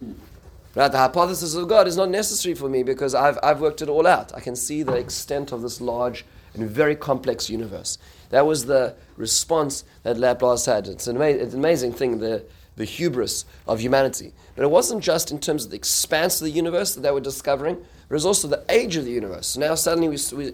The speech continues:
uh, we, we start hearing in the eighteen hundreds of incredible discoveries, discoveries of fossilized creatures, creatures which we just simply don't have.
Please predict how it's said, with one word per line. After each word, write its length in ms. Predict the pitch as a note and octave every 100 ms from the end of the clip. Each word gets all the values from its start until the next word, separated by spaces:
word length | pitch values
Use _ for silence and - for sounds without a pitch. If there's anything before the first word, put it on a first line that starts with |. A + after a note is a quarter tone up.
| C3+
uh, 120 | C3+
we, 140 | C3+ C3+
we 160 | C3+
start 280 | C3+ C3+ D3
hearing 300 | - D#3 D3
in 80 | B2
the 100 | C3
eighteen 280 | C#3 C#3+ C3+
hundreds 420 | D#3 C3 A#2 - - - -
of 100 | C3
incredible 840 | C#3 - - F#3 F#3 F#3 F3+ - - - - - - - -
discoveries, 640 | B2+ - F3+ F3+ A2 G2+
discoveries 720 | - A#2 - E3 E3+ E3+ E3 - - -
of 300 | B2+ C#3 B2+
fossilized 760 | - E3 F3 - D#3 D3+ C#3 -
creatures, 440 | - D#3+ - C3+
creatures 320 | - E3 D#3+ D3
which 160 | -
we 80 | D3+
just 180 | C3 -
simply 300 | C#3 C3 B2+
don't 240 | A#2 A#2
have. 300 | C#3+ F3+ -